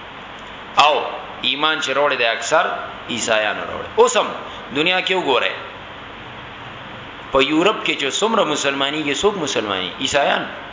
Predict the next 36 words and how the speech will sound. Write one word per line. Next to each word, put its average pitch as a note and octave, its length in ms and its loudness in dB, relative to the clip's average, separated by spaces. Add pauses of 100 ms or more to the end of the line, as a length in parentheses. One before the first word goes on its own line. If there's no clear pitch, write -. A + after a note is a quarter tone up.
(560)
او B2 100 4
چا D3 140 2
اوریدلی D#3+ 360 2
چې G#3 140 0
يهودي F#3 320 2
مسلمان E3 520 2
شو؟ D3 160 -2 (440)
چرته D3 320 -2
شاز D3+ 400 0
نادر. A2 320 -2 (920)
نو G#2 80 -6 (380)
عیسایانو A#2+ 680 2
کې A#2+ 80 0
دا A2+ 140 4
نرمي G#2 360 0
شته. F2+ 280 0 (520)
خدا C#3 260 4
نن G3+ 260 0 (340)
عیسائی D#3 400 2
ولې A#3 220 6
را A3 120 4
مخکې G#3 260 0
شوی G3 260 2
د F#3 60 0
اسلام E3 400 2
خلاف؟ B2 300 4 (520)
نو A#2+ 80 -2
دا B2+ 100 4
دوی C3 120 0
په B2+ 140 2
خپله B2 280 0
نه C3+ 100 -2
دي D3 140 -2
را G#2 120 0
مخکې F#2+ 320 -8
شوي. E2 260 -4